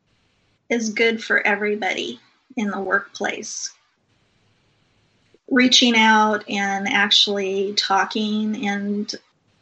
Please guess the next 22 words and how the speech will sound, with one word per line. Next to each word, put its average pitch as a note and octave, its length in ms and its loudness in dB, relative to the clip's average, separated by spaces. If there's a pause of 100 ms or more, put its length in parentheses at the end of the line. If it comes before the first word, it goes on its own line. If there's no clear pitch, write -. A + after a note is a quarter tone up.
(200)
realizing A3+ 1000 2
they're A3+ 260 2
a A3 60 2
human G#3+ 680 -4
being, G3 560 -6 (540)
you're G#3+ 320 6
a G3 60 4
human G3 460 -2
being. G3 600 -4 (380)
We A3 100 0
all B3 160 6
make - 260 8
mistakes. - 800 -4 (440)
We G3+ 100 0
all G#3+ 140 2
do G#3+ 140 0
stupid G#3 500 -2
stuff. - 500 0 (920)
Let's A3+ 260 0
move G#3 240 0
past F3+ 520 -2
it. A3+ 240 -6